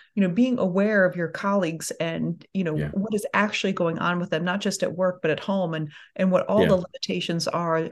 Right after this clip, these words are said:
Speaker 1: that, and, and accommodating for the, the different lives that everyone has.
Speaker 2: Yeah, absolutely. And I mean, you know, you know, you bring up another subject and, and there's a, there's a whole kind of d-,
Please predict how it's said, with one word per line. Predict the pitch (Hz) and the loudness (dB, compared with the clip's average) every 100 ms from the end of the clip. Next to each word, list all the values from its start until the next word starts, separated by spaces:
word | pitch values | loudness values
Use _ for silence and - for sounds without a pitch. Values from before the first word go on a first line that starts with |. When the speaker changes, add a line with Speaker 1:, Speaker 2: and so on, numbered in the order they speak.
| - | -4
Speaker 1:
that, | 180 151 - | -2 -2 -2
and, | 180 | -2
and | 180 190 202 | 0 0 -2
accommodating | 185 - 233 269 214 175 160 151 - - _ _ | -6 0 2 4 4 2 0 -4 -10 -20 _ _
for | 233 220 196 170 165 - 175 - | 2 4 4 4 2 -4 -8 -4
the, | 170 165 - | -4 -4 -4
the | 190 170 | -4 0
different | 196 226 190 151 | 2 2 2 -2
lives | 170 190 208 180 - | -2 0 0 0 -2
that | 165 - | -4 -2
everyone | 180 170 151 | 0 -2 -2
has. | 147 196 180 143 - - _ _ _ _ _ | -4 -2 -4 -6 -8 -10 _ _ _ _ _
Speaker 2:
Yeah, | 113 90 76 - _ | 4 4 2 -10 _
absolutely. | 110 - - 82 82 78 98 - - - - | -2 0 2 4 2 0 -6 -8 -14 -10 2
And | 147 156 - - | 8 8 6 4
I | |
mean, | 135 131 131 - | 8 8 6 4
you | 131 | 6
know, | 110 107 - _ _ _ _ _ _ | 8 6 4 _ _ _ _ _ _
you | - - - 87 | -20 -14 -4 -2
know, | |
you | 90 92 | 0 4
bring | 113 95 | 4 4
up | 95 | 2
another | 95 92 | 2 2
subject | 95 92 80 - - | 0 0 0 -4 -2
and, | 87 87 | -4 -4
and | 90 92 92 - - - | -2 -2 -2 -6 -18 0
there's | 101 101 | 2 2
a, | 69 | 2
there's | - 98 | 2 2
a | 92 | 4
whole | 113 98 98 | 8 8 6
kind | 98 95 | 4 2
of | 90 - | 0 -4
d-, | - | -10